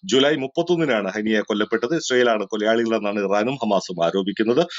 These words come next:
രാജ്യങ്ങളുടെ പരമാധികാരം ലംഘിക്കുന്നതെന്നും അതേപോലെ തന്നെ ആഭ്യന്തര കാര്യങ്ങളിൽ ഇടപെടുന്നതും സൗദി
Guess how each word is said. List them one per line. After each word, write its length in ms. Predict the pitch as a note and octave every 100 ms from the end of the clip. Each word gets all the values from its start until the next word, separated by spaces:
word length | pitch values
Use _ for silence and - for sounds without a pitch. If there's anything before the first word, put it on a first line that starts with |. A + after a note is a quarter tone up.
| - - G2
രാജ്യങ്ങളുടെ 500 | A2+ A#2 B2 B2+ D3+
പരമാധികാരം 600 | A#2+ A2 A2+ A#2 B2+ A2+
ലംഘിക്കുന്നതെന്നും 760 | G#2 G#2 G#2+ G#2 A#2 A2+ E3 C3+
അതേപോലെ 320 | G2+ G2+ G#2+
തന്നെ 120 | A#2
ആഭ്യന്തര 540 | G2 F#2+ F#2+ B2 A#2+
കാര്യങ്ങളിൽ 320 | A#2 G#2+ A2 G#2+
ഇടപെടുന്നതും 460 | G2+ G2 G2+ C#3+ - - -
സൗദി 460 | - B2 B2 B2+